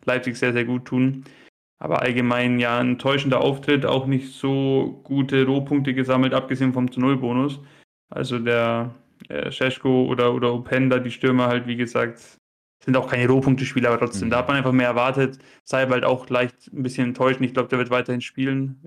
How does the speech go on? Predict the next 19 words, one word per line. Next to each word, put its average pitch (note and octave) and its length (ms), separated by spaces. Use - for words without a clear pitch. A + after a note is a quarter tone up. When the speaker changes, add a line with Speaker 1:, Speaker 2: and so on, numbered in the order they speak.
Speaker 1:
kann A#2+ 160
man A#2 100
auch A#2 220
sich, - 320
äh, - 100
mitnehmen, A#2+ 540
aber A#2 500
ja, - 200
war B2+ 300
nicht - 360
so, B2 180
wie A#2+ 80
man A#2 260
sich A#2 180
das C#3 180
erhofft B2 380
hat. B2 160
Und A#2+ 140
bei A#2 300